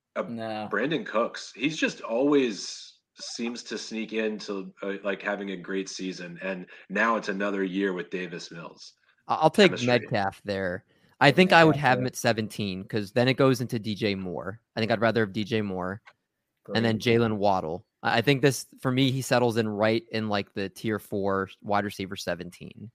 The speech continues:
Speaker 1: Jaylen Waddle's that high?
Speaker 3: Wide receiver fifteen in
Speaker 2: It's
Speaker 3: P P R.
Speaker 2: P P R.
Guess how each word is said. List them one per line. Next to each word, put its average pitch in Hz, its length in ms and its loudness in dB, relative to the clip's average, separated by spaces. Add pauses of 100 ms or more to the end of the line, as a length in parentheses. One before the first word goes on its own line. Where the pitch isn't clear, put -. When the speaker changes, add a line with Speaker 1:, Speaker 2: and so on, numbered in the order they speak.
(180)
Speaker 1:
Jaylen 131 420 2
Waddle's 95 440 -2
that 90 200 -12
high? 90 380 -14 (580)
Speaker 3:
Wide 113 120 4
receiver 135 280 4
fifteen 147 460 -2
in 117 80 0
Speaker 2:
It's - 80 -8
Speaker 3:
P 117 100 0
P 113 180 0
R. 120 100 4
Speaker 2:
P 135 40 4
P 104 60 4
R. 104 320 4